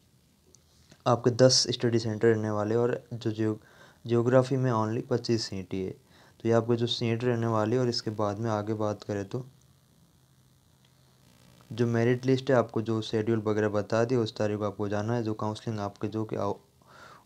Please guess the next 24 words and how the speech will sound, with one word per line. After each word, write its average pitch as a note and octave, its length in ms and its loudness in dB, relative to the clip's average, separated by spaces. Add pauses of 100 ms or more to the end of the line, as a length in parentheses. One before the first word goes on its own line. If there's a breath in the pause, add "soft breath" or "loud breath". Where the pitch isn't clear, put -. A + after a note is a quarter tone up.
ऑफलाइन A#2+ 500 2
यहाँ A2 180 0
पे A2 120 -2
आपको G#2+ 180 -2
क्लियर A2 340 -2
बता G#2+ 340 -2
रखा G2+ 280 -4
है, A2 80 0
ऑफलाइन A2+ 500 -2
रहेगी, G#2 420 -4 (440 loud breath)
और A2+ 140 2
वहाँ A2 220 0
पे A2+ 140 -2
आपको A2 280 -2
व्यक्तिगत G#2+ 520 -4
उपस्थित G#2+ 460 -8
होकर G#2 200 -6
करना G2 320 -2
होगा। F2+ 300 -8 (540 soft breath)
काउंसलिंग A#2 400 0
के A#2+ 60 2
बाद G#2+ 280 2
में A2 180 -4
जो A2+ 260 -4